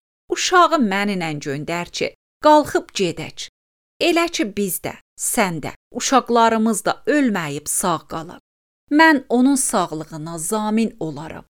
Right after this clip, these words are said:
Onu məndən istəyərsən. Əgər onu sənin yanına qaytarıb qabağında dayandırmasam, bu təqsir əbədə kimi mənim boynuma olsun.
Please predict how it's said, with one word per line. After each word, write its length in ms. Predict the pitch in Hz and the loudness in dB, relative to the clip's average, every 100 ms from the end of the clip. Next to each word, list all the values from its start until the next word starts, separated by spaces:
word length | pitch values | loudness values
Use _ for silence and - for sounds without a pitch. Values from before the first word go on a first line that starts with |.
| _ | _
Onu 260 | - 330 339 | 4 4 6
məndən 440 | 226 208 196 208 | 4 2 0 -2
istəyərsən. 760 | 202 - 160 143 - - - - _ _ _ _ - | -2 -2 -4 -4 -8 -8 -6 -8 _ _ _ _ -2
Əgər 380 | 233 - 185 175 | 0 2 0 2
onu 260 | 240 247 240 | 2 4 2
sənin 380 | - 202 190 185 | 0 -2 -2 -4
yanına 380 | 180 170 165 160 | -4 -6 -8 -8
qaytarıb 640 | 151 151 151 - 131 - | -6 -6 -6 -8 -6 -2
qabağında 640 | - 254 262 269 269 269 349 | 4 6 6 4 4 2 2
dayandırmasam, 920 | 214 165 156 151 180 156 151 - 170 - - | 0 -2 -6 -6 -6 -6 -6 -4 -4 -6 -2
bu 80 | 370 | 0
təqsir 640 | 381 - 247 - - 247 - | 0 -4 -6 -6 0 2 2
əbədə 540 | - 262 269 269 330 349 | -4 -2 -2 -2 -4 -4
kimi 320 | - 202 165 | -4 -4 -6
mənim 460 | 165 202 220 240 208 | -4 0 2 2 0
boynuma 500 | 170 160 160 160 156 | -2 -4 -6 -8 -6
olsun. 440 | - - - - | -6 -10 -10 -12